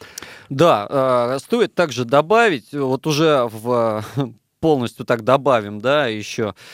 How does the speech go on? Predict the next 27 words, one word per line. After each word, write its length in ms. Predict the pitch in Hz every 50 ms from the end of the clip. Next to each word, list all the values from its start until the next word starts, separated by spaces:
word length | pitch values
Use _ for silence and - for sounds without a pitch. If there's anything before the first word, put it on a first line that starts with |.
| - - - _ -
э, 340 | 123 117 113 110 110 110 113
в 80 | 113
эту 180 | 127 123 - 127
бочку 460 | 123 123 135 139 127 - - - 131
дёгтя, 560 | 127 127 151 196 202 190 - - 139 113 101
э, 400 | 104 101 - 123 120 117 117 113
мок 420 | 117 139 165 202 240 233 - - -
не 180 | 143 135 147
допустил 520 | 143 160 139 - 156 - - - 185 185 180
на 140 | 160 135 127
Олимпиаду 460 | 123 120 110 - 143 147 139 127 113
в 80 | - _
Пхенчхан 560 | - - 117 117 - - 143 143 143 135 120
ещё 320 | 110 104 - - 135 131
и 400 | 131 123 117 113 110 107 104 104
двадцать 440 | 98 110 120 139 139 - - - 117
два 220 | 107 107 123 127 113
российских, 560 | 110 - - 117 110 - _ - 104 - - 117
э, 460 | 110 104 101 101 98 98 98 98 95 _
тренера, 520 | - 143 165 175 165 151 117 107 95 107 _ _ _ _ _ _ _ -
двадцати 380 | 104 110 110 - - - 123
двух 280 | 113 110 110 107 - -
российских 460 | 104 101 - - 101 - _ - _
тренеров 520 | - 110 107 107 113 117 131 127 - -
и 40 | 110
шести 580 | - - - 104 - - - - 117 113 98 - -
медиков. 680 | 107 107 113 117 110 98 98 98 _ - 78 - _